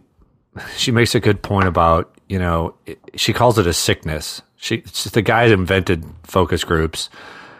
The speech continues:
She said, "I wish he were still alive to study and report back on why otherwise intelligent people continue to run focus groups and base product decisions on them.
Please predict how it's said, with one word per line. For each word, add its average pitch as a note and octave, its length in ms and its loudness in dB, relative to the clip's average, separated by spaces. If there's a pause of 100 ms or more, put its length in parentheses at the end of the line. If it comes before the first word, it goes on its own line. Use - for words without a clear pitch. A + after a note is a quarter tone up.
(160)
She - 120 -8
said, A2 160 0
"I F#2+ 60 6
wish A2 240 4
he C#3 80 4
were G#2+ 100 6
still G#2+ 220 2
alive F2+ 340 4
to F#2+ 80 -4
study F#2 260 0
and F2 80 0
report F2 340 0
back F2+ 220 0
on F2 180 -2
why F#2 300 4
otherwise F2 480 2
intelligent F2 460 -2
people E2+ 300 -4
continue E2+ 420 -4
to D#2+ 60 -6
run D#2+ 180 -4
focus E2 360 -6
groups D#2+ 260 -4
and D#2+ 100 -10
base E2 180 0
product D#2+ 340 0
decisions D#2+ 460 -6
on D#2+ 120 -2
them. D#2 220 -4